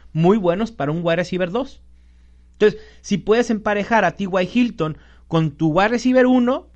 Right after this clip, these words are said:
me parece que estás en una gran posición para esta final. Quien también te va a poner en una gran posición en esta final, si es que sobreviviste a su debacle en semana quince, puras debacles en semana quince, qué impresionante.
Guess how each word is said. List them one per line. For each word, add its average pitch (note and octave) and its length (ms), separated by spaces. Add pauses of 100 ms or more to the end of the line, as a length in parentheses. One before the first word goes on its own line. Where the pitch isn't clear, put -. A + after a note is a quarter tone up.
me D#3+ 140
parece E3 340
que - 60
estás - 260
en E3 100
una D#3 320 (120)
gran D#3+ 340
posición C3+ 640 (420)
para A#2 200
esta A2+ 200
final. F2 360 (720)
Quien G#3 180
también A3 260
te C#4 60
va C4 80
a C4 60
poner B3 180
en B3 60
una A#3+ 140
gran A#3 280
posición F#3 680 (280)
en D#3 140
esta F3 220
final, D#3+ 440 (760)
si F3+ 300
es G3+ 220
que F#3 180
sobreviviste C#3+ 800
a B2 40
su C#3+ 140
debacle C#3 540
en C#3 80
semana C#3 420
quince, E3 420
puras D#4+ 320
debacles E3 680
en B2+ 180
semana C3+ 380
quince, A2+ 360
qué D3+ 120
impresionante. B2 680